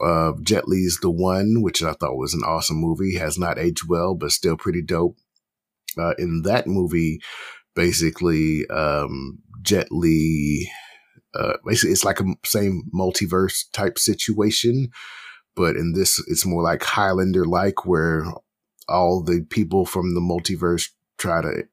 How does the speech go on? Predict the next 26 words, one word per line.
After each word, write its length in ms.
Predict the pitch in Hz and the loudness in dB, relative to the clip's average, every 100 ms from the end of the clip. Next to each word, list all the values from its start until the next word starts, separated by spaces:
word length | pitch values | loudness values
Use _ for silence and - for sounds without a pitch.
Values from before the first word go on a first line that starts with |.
| _ - | _ -2
kill 280 | 90 80 | 0 2
all 220 | - 82 85 | 2 2 4
the 120 | 78 | 2
other 140 | 82 | 0
people 440 | 80 90 - 87 80 | -2 -2 2 0 0
'cause 160 | 82 | -2
it 100 | 80 | -2
makes 240 | 85 80 - | 0 0 -2
them 140 | 85 | -2
stronger. 600 | - 95 82 82 80 80 | -2 0 0 0 0 0
And 360 | 76 73 71 - | -2 -4 -8 -4
ultimately, 640 | 78 - 65 62 78 82 - | -4 -4 -4 -4 -2 -4 -6
just, 160 | - | -8
you 80 | - | -8
know, 80 | 65 | -6
just 220 | - - | -4 -4
like 120 | 139 | -4
Highlander, 480 | - 82 76 73 73 | -2 -2 0 0 -4
there 200 | - 73 - | -4 -6 -4
can 180 | - 73 | -4 -2
only 240 | 73 71 | -2 -2
be 140 | 69 78 | -2 0
one. 340 | 120 120 67 | 4 2 2
So 160 | - 55 | -4 -4
instead 300 | 65 87 85 | -2 0 0
of 120 | 82 | -2